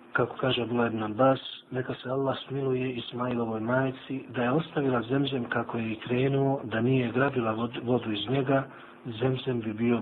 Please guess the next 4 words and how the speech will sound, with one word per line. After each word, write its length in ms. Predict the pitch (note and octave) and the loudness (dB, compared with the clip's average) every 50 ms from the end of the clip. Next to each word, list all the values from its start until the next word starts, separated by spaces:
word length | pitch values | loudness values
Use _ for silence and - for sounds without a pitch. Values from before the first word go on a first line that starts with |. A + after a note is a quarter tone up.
| - G#2+ | 0 0
prava 280 | A2 A2 A2 G#2 G#2+ | 2 2 2 2 0
rijeka. 420 | G#2 G#2 G#2 G#2 G#2 G2+ - - - - - - - - - - - - - - - - - - - - - - - - - - - - - - - - - - - | -2 -2 -2 -4 -4 -6 -6 -8 -8 -10 -10 -14 -20 -20 -20 -20 -20 -20 -20 -20 -20 -20 -20 -20 -20 -20 -20 -20 -18 -16 -16 -16 -16 -18 -20 -20 -20 -20 -20 -12 0
قال: 240 | - F3+ F3+ D#3+ C#3 | 2 2 4 4 2
"فشربت 720 | - - A#2+ - - - D#3 C#3+ B2+ A2 G#2+ G2+ - - | 0 -2 -2 -2 0 0 0 0 0 -2 -2 -6 -10 -12